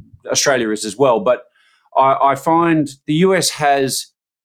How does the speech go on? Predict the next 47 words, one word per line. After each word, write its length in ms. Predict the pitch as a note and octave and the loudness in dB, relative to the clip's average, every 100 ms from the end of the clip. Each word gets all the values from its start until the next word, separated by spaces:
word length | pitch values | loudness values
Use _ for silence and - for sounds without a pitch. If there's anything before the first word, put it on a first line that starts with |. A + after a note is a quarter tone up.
| _ | _
everything 840 | G3 G#3 G#3+ G3+ F#3 E3+ D#3+ D#3 D#3 | -2 2 0 2 4 4 4 2 0
you 140 | D3 C#3 | -6 -10
could 120 | C#3 | -4
possibly 360 | D#3 D3 C#3 | -4 -2 -4
want 320 | B2+ C#3 C#3 C3+ | 0 0 0 0
in 140 | A#2 | -2
terms 340 | A2+ C#3+ B2 | 0 0 0
of 100 | B2+ | -2
the 160 | G#2+ G#2+ _ _ _ | -4 -8 _ _ _
type 320 | - C3+ B2 | -2 -2 0
of 300 | A#2+ G#2+ - | 0 0 -4
climate, 580 | - C3+ C3 C3+ B2 - | -4 -2 2 0 -2 -6
topography, 720 | - - B2+ A2 A#2 - A2+ | -12 -4 -4 -4 -8 -4 -4
geography. 800 | F#2 A#2 A2 A#2 - A#2 A2 G#2 - - _ | 0 -2 -2 -6 -4 -2 -2 -4 -12 -20 _
You 160 | - D3 | 0 2
want 180 | F3 F#3 | 4 2
snow, 380 | - E3+ F#3 G3 | 0 0 0 2
they 80 | |
got 180 | F3 D3 | 2 0
snow. 300 | - - C3 | 0 2 2
You 160 | A2+ A2+ | 2 0
want 220 | B2 A2+ | 0 0
jungles, 400 | D#3+ E3 E3+ D3+ | 0 0 0 -2
they 80 | D3 | 0
got 160 | B2+ | -2
jungles. 480 | G#2+ B2 A#2 G#2+ G#2 | 0 -4 -2 -6 -6
You 100 | B2+ | -6
want 220 | B2+ B2 | -6 -6
desert, 380 | - E3 E3 F3 | -2 0 0 -4
there's 220 | C#3+ A#2 A#2+ | -4 -4 0
there. 260 | C3 B2 | 0 0
Like, 240 | B2+ C3 C3 _ _ _ _ - | -2 -2 -4 _ _ _ _ -4
so 320 | - F3+ E3+ | -2 -2 -2
I 80 | E3+ | -2
think 180 | G3 A3+ | -4 -6
for 60 | |
the 80 | D3+ | -8
types 280 | C#3+ G#3+ A3+ | -4 -4 -4
of 80 | C#3+ | -6
holidays 400 | E3 G#3+ F#3+ C3 | -2 -2 -2 -6
people 320 | - F#3+ B2 | -8 -8 -8
want, 400 | A#2+ A3+ C3+ - | -4 -2 -2 -4
it, 160 | D3 - | -10 -4
it's 180 | G#3 G#3+ | -6 -2
in 140 | C4+ | 0
their 140 | C4+ G3+ | 2 2
backyard. 720 | E3 - D3 F3 A3 A2+ G#2 | 0 -2 -2 -2 -2 -2 -4